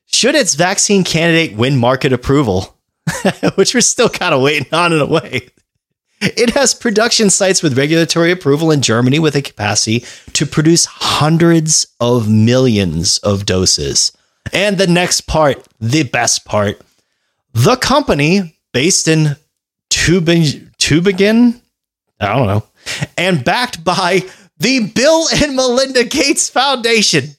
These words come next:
Yes. Yes. Yes. Bill. Bill has to stick his sick, fat titties into everything, doesn't he?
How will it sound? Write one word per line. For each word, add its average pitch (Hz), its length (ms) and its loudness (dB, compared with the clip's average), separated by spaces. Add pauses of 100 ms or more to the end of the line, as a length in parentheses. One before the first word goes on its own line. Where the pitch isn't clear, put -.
(140)
Yes. - 720 -4 (240)
Yes. 220 840 -2 (300)
Yes. 180 500 0
Bill. 180 680 0 (120)
Bill 220 260 2
has 190 260 0
to 151 80 0
stick - 440 -4
his 147 160 -2
sick, - 440 -4
fat - 640 -6
titties 170 340 0
into 165 200 2
everything, 131 540 -4
doesn't 120 280 -2
he? 101 160 -6